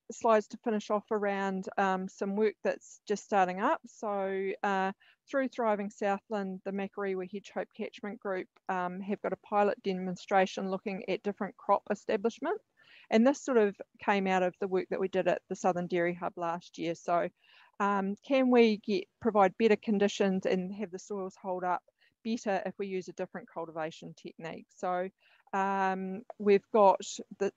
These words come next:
two, a couple of paddocks at the Southern Dairy Hub, and then have teamed up with eleven commercial farms in Southland that have put crops in, in different ways, and we'll be monitoring, um, some soil,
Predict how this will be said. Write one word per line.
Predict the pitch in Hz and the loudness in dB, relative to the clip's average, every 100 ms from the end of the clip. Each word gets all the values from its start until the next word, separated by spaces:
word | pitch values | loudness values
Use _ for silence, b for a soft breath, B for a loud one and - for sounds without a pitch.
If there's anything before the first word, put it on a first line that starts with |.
| - | -6
two, | 302 - | -4 -4
a | |
couple | - 277 247 | 0 0 2
of | - | 2
paddocks | 202 - - | 2 2 -2
at | - | -14
the | |
Southern | - 196 185 185 | 2 2 2 0
Dairy | 185 180 185 | 2 2 2
Hub, | 196 180 - | 4 2 2
and | 208 190 | -2 0
then | 190 190 | 0 -2
have | 196 - | -6 -8
teamed | 233 208 196 | -8 -6 -6
up | - | -6
with | 190 196 | -8 -8
eleven | 185 190 185 180 180 b b _ | -6 -6 -6 -8 -10 b b _
commercial | 202 202 202 190 - | -4 -4 -4 -10 -6
farms | 190 180 170 170 - | -4 -4 -6 -10 -10
in | 185 175 | -10 -8
Southland | - 180 180 175 170 | -4 -4 -4 -10 -8
that | 165 196 | -8 -8
have | 190 175 - b b _ | -6 -6 -6 b b _
put | - - - _ | -4 -4 -6 _
crops | - 190 - 190 | -2 -2 -2 -4
in, | 185 175 | -4 -6
in | 180 | -6
different | 175 185 175 180 | -6 -6 -6 0
ways, | 196 269 330 b b b - | 2 2 -2 b b b -2
and | 214 | 2
we'll | 226 | 2
be | 220 | 2
monitoring, | 196 185 185 208 208 185 175 175 | 0 0 -2 -4 -4 -2 -4 -6
um, | 185 175 170 175 | -2 -2 -4 -10
some | - 196 | -12 -14
soil, | 185 202 185 185 | -10 -6 -4 -4